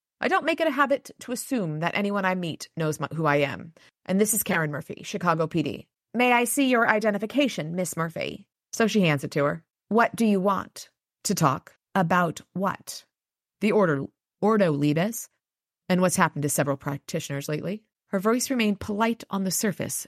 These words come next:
but I could hear bitter undertones. "I am sure you know much more about it than us."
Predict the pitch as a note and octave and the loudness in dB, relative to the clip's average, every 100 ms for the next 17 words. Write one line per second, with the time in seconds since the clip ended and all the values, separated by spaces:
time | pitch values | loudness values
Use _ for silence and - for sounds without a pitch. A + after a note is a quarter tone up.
0 | - E3+ D#3+ D#3+ D#3+ D3 D3 D#3+ - D3 | -4 -2 0 -2 -2 -2 -2 -2 -4 -6
1 | D3 - C#3 - - - _ _ - A#3+ | -8 -10 -12 -12 -18 -20 _ _ 2 2
2 | B3 A#3+ - D4+ D4+ D#4+ D#4 A3 G#3 G#3 | 2 -2 2 4 4 4 4 4 4 2
3 | G3+ - G#3+ A3+ G#3+ F#3+ E3+ E3 - F#3 | 0 -2 0 2 4 2 2 -4 -6 -2
4 | F#3 F3 D3+ - - | 0 -2 -4 -8 -10